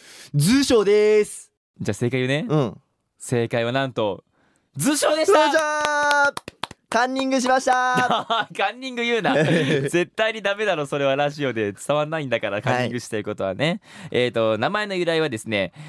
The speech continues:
Speaker 1: 尾張の国、熱田の豪族であった加藤図書之助信盛の屋敷が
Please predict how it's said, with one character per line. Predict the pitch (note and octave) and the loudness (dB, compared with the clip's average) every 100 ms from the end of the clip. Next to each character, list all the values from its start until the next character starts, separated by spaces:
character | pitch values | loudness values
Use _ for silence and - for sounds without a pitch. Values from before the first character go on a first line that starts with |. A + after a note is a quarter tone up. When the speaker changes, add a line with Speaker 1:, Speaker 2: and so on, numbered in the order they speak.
| D#3 B2+ - | -18 -8 0
Speaker 1:
尾 | G#3+ | 2
張 | A#3 | 2
の | F3 | -2
国、 | C3+ C3 C3 - | -4 -2 -4 -4
熱 | - - | -6 -2
田 | E3+ | -2
の | C#3 | 0
豪 | B2 C3 | 0 -2
族 | - B2+ | -4 -2
で | B2+ | -2
あ | B2 | -2
っ | |
た | - D#3+ - | -2 -4 -4
加 | - A3 | -8 -2
藤 | A#3+ F3 | 0 0
図 | A#2 B2+ | -2 -6
書 | F3+ | -2
之 | E3+ E3 | 0 0
助 | - D3+ B2+ | -2 0 0
信 | C3 | 0
盛 | C#3 B2 A2 | -2 0 0
の | B2 D#3 | 0 0
屋 | B2 | -2
敷 | - A2+ | -4 -4
が | F3 G3 | -2 -2